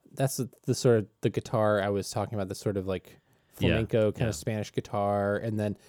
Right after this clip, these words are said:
Speaker 1: but she also has, like, these sort of claps that she's doing along with it. And, like, the rhythm of, of the song, like, is, it's so impressive to, like,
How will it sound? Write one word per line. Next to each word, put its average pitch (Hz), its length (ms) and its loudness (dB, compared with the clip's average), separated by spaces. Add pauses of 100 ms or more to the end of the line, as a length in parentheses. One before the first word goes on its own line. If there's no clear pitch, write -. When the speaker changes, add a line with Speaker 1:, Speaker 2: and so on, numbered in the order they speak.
(160)
Speaker 1:
but 139 100 0
she - 140 0
also 156 220 6
has, 143 220 4
like, 135 200 0
these 117 240 -2
sort 120 280 0
of 104 260 -6 (1160)
claps - 640 -4
that - 160 -4
she's 151 260 0
doing 151 400 6
along 143 640 4 (280)
with 147 240 4
it. 156 260 6
And, 127 120 0
like, 120 180 -2
the 131 100 4
rhythm 147 800 6
of, 123 460 -4
of 120 280 -4
the 120 80 -4
song, 110 520 -2 (720)
like, 107 280 0 (840)
is, 139 300 2
it's - 160 -6
so 151 340 2
impressive 120 840 -2 (200)
to, - 160 2
like, 104 240 4